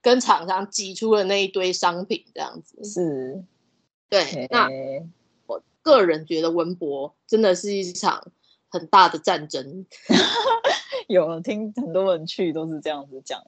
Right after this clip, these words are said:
Speaker 2: 的，就是因为基本上它天数很长嘛，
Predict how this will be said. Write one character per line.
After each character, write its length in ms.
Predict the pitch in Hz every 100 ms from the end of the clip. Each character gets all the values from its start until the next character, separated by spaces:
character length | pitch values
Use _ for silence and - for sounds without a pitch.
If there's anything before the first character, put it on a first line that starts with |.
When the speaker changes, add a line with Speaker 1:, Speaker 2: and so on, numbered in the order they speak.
| 123
Speaker 2:
的， 180 | 131
就 140 | 156 202
是 440 | 226 214 202 196
因 140 | - 233
为 140 | 247
基 160 | 226 247
本 160 | 214
上 220 | - 196 202
它 180 | 208 208
天 200 | 277 285
数 140 | 294
很 140 | 220 -
长 180 | - -
嘛， 100 | -